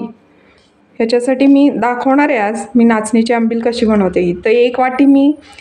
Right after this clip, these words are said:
अर्धी वाटी ताक घेतलेलं आहे आणि अर्धी वाटी ताकामध्ये मी दोन चमचे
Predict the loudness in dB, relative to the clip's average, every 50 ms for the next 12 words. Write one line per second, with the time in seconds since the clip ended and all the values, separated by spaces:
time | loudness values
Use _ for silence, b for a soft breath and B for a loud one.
0 | B -12 -6 -4 -4 -2 -2 -2 0 0 0 0 0 0 0 0 0 -2 -6 -14
1 | -20 -20 -20 -18 -10 -8 -6 -6 -6 -4 -2 -2 -2 -2 0 -2 -2 0 0 0
2 | -2 -2 -4 -6 -10 -12 -18 _ _ _ _ _ B B B B B B B B
3 | -8 -4 -2 0 0 0 0 -2 -2 -2 -2 0 0 0 0 -2 -2 -4 -4 -4
4 | -6 -6 -4 -4 -4 -4 -2 -2 0 0 -2 -2 -4 -8 -14 -18 b b b b
5 | b -20 -20 -10 -6 -4 -2 0 2 2 2 2 0 0 -2 -2 -2 -2 -2 -2
6 | -2 -2 -4 -8